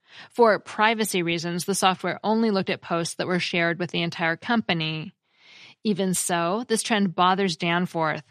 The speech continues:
who says, quote, "My concern would be the privacy of the employees not being commensurate with the bottom line of the company. It's an ethically sketchy thing to be doing,"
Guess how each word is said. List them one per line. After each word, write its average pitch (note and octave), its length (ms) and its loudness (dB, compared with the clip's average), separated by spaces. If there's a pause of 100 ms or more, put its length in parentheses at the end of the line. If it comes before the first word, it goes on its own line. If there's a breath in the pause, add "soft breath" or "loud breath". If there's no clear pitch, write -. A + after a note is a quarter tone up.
who G#3+ 100 4
says, F#3 220 0
quote, F3+ 420 -2 (320 loud breath)
"My B3 160 6
concern F#3 500 0
would F#3 120 -2
be F#3 80 0
the E3 100 -6
privacy G3+ 640 0
of F3 120 -2
the F3+ 120 -2
employees F3 720 -2 (100)
not F#3 200 0
being F#3 180 -2
commensurate F3+ 640 0
with F3 120 -8
the F3+ 60 -4
bottom E3 400 -2
line E3+ 500 -2
of F3 100 -6
the F3 80 -6
company. D#3+ 640 -2
It's A#3+ 140 -2
an A3+ 120 -2
ethically F#3 480 -2
sketchy F#3 480 0
thing D#3+ 420 0
to A3 120 -2
be F#3+ 100 2
doing," E3 500 -4